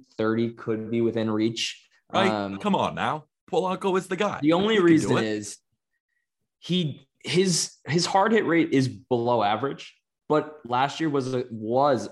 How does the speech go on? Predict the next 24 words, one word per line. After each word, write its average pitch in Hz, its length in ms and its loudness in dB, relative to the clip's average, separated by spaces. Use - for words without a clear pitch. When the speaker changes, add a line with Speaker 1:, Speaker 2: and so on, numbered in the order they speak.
Speaker 1:
a 110 80 -8
career 117 420 -2
high 101 240 -2
for 120 160 -6
him, 135 240 -4
and 123 220 -4
his 117 100 -2
barrel 123 360 2
rate 107 220 0
was 101 240 -6
a 101 60 -10
career 104 320 -4
high 98 120 -2
at 87 80 -12
ten 104 180 -6
percent. 104 440 -6
Before 113 300 -2
that, 135 180 2
he 127 80 2
was 123 120 -2
having 113 280 -2
barrel 107 220 0
rates, 101 240 -4
like, 95 140 -14